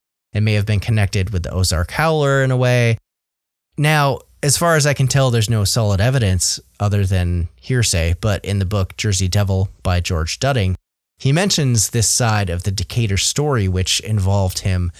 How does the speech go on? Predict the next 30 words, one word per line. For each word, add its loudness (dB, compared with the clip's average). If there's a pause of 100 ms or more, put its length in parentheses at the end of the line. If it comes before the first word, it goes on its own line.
(200)
sailing 0
to -2
Burlington 0
County, -2
New -2
Jersey, 0
after -2
receiving -4
orders -2
from -2
the -4
president. -2 (1040)
And 2
he 2
brought 0
a 4
doctor 0
along 0
with -2
him 0 (160)
named 0
James 0
Killian, -2 (340)
who, 2
for 0
all 2
intents 0
and 0
purposes, -2
was -2